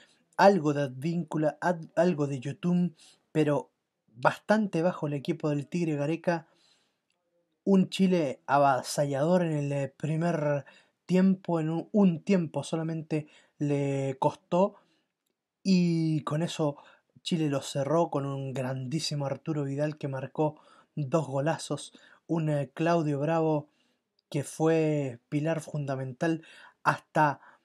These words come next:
destruyó el debut de, de el italiano Gianluca Lapadula en el elenco del Rimax. Vamos a las estadísticas del juego.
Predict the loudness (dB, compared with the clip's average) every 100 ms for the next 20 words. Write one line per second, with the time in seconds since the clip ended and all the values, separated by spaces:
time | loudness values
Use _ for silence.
0 | _ _ _ -4 -2 -2 -4 _ -2 0
1 | 2 6 6 6 0 -4 -8 -10 _ _
2 | _ -10 -4 0 2 4 4 4 0 -2
3 | -8 -4 -2 -4 -8 _ _ _ _ -2
4 | 0 -2 -2 0 2 2 2 2 -2 -4
5 | -2 0 2 0 0 -2 -2 -16 -20 _
6 | 2 4 4 4 2 2 0 -2 -4 -4
7 | -4 -2 -2 -4 -2 -2 -2 -2 -2 -2
8 | -4 -4 -8 -10 -12 -12 _ _ _ _
9 | _ _ _ _ -14 2 4 4 -2 -2
10 | -2 0 0 -2 -4 -8 -10 -4 -2 -2
11 | -2 -4 -4 -4 -2 -2 -4